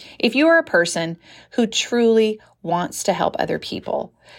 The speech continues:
this is not gonna be true for you. Just make sure that you are helping people move in the direction that they want. The way you do this is by first discovering what this person's goals are. What do they want more than anything else?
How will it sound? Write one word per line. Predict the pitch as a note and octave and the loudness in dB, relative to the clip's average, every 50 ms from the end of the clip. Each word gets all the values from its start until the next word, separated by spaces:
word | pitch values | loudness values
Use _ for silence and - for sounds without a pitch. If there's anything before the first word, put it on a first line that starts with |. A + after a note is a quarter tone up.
| - _ _ | -20 _ _
this | - A3 G#3+ A3 | 0 0 2 2
is | A#3 A#3+ A3 | 2 2 2
not | G3+ F3 F3 - - | 2 2 2 0 0
gonna | - G#3 G#3 A3 | 0 2 2 2
be | G#3+ G3 F3 D3+ D3+ D#3 F3+ G3 | 2 2 0 0 0 -2 -4 -6
true | - - D#4+ F4 | -2 2 2 2
for | F4 - - D3+ | 2 0 -2 -4
you. | C#3+ C#3 - - - - _ _ _ _ _ _ _ _ _ _ | -4 -4 -6 -6 -8 -12 _ _ _ _ _ _ _ _ _ _
Just | - D#4 F#4+ F#4+ - | 0 0 0 0 0
make | - A#4 G#3+ | 0 0 0
sure | - - - B3+ A3 G#3+ G#3+ A3 | 0 2 2 4 4 4 4 2
that | G#3 G#3 F#3+ F#3 F3+ F3+ - _ - - - - _ - | 2 2 2 2 2 0 -2 _ -16 -20 -20 -20 _ -6
you | G#3+ A#3+ C4 B3 | -2 0 2 2
are | G#3+ | 2
helping | G3+ G#3 A#3 B3+ C4 C4 D4 C4+ C#4 | 2 2 0 0 2 2 0 0 0
people | - - A3 A3 G3+ G3+ | 0 -2 -2 0 0 0
move | G3+ G3+ A3 A#3+ | 0 0 0 0
in | C#4+ D4 | 2 2
the | D4 | 2
direction | B3 A#3 G#3+ G3 F#3+ - - G#3+ G3+ | 2 4 2 2 0 -2 -2 -2 -2
that | F#3+ - - - - - | -2 -4 -6 -10 -16 -18
they | - D#3+ F#3+ G3 G#3 A3 A#3 A#3 A#3+ | -2 2 2 4 4 4 4 2 0
want. | G#3+ F3+ D#3 - - - - - - - - _ _ _ - - - - _ | -2 -4 -6 -8 -8 -12 -14 -14 -16 -18 -18 _ _ _ -20 -20 -20 -8 _
The | - B3+ | 0 2
way | A3+ G#3+ B3+ C#4 | 4 4 4 4
you | D#4 D#4 C#4+ C#4+ C4+ | 4 2 2 2 0
do | A3+ G#3+ A#3 B3+ C#4+ D4 B3 | 0 0 2 2 2 2 4
this | F#3+ - - F3 - - | 2 2 2 -2 -2 -2
is | G#3 G#3 | -2 0
by | G3+ G#3+ G#3 G3+ | 2 2 2 2
first | G3 - - B3 B3+ A#3 - - | 0 0 0 2 2 2 0 -2
discovering | - G3+ - - - - A3+ A#3 G#3+ G#3 F#3 F3 E3+ E3 - _ | -4 -6 -6 -2 0 2 2 2 2 0 -2 -2 -4 -6 -10 _
what | - F#3+ A#3+ C#4+ - - | 0 2 2 2 2 2
this | D4 C#4 - | 0 -2 -2
person's | - - G#3+ A3 G3+ - G3+ G3+ G3 - | -4 -4 -2 -2 -2 -2 -4 -4 -6 -6
goals | F3+ - F3 F3 F3 F3 F3 E3 - | -2 0 2 2 2 2 0 -2 -4
are. | - D#3+ D3+ D3+ C#3+ - - - _ _ _ - - - - - _ | -4 -2 -2 -2 -2 -4 -6 -10 _ _ _ -20 -20 -20 -20 -4 _
What | - B3+ | 2 2
do | D4 D#4 | 4 4
they | E4 C#4+ | 4 4
want | C4 B3 A3 - | 4 2 2 2
more | G#3 G3 F#3+ | 2 0 2
than | F3+ F3+ | 0 -2
anything | D#3+ F3 F3+ G3 G3+ G3+ G3+ - - - - | -2 -2 -2 0 -2 -2 -2 -4 -6 -6 -4
else? | - D#3+ E3 C#3+ C#3+ - - | -4 -2 -2 -2 -2 -2 -4